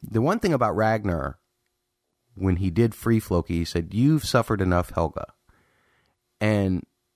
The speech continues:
his own feelings about Floki, I don't, I don't know if they've actually changed that much, but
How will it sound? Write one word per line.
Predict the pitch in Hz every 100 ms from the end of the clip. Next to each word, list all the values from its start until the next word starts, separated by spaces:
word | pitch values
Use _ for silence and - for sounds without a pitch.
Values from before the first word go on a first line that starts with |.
| _ _ _
his | 110 120
own | 180 220
feelings | 160 143 120
about | 107 104 -
Floki, | 127 151 90 -
I | 123
don't, | 165 175
I |
don't | 196 208
know | 147
if | 127
they've | 104
actually | 107 - 101 85
changed | - 123 123 -
that | 73
much, | 62 60 - - - _ _ _ _ _ _ _ _ -
but | 104 104 95